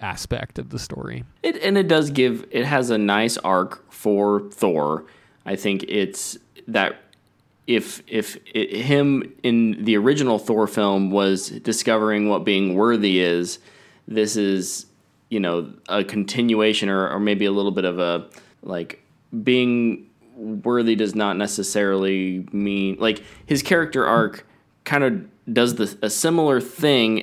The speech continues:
Speaker 2: except it's about himself
Speaker 1: Right.
Speaker 2: and the power that's within himself versus, like, the power that he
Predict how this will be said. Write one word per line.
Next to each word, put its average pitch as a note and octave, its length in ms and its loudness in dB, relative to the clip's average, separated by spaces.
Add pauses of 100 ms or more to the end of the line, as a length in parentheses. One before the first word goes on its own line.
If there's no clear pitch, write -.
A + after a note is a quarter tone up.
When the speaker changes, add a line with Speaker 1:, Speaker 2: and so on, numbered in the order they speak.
Speaker 2:
except G#2 280 -2
it's G2+ 120 -4
about G#2 220 2
himself G2 460 0
Speaker 1:
Right. G#2+ 320 -4 (360)
Speaker 2:
and A2 160 2
the G#2 60 2
power A#2 420 2
that's G#2 180 2
within G#2 220 -2
himself F#2+ 520 0
versus, F#2+ 480 -4
like, E2+ 340 -4 (120)
the G2 140 -4
power G2 400 0
that F2 240 -2
he F#2+ 320 -6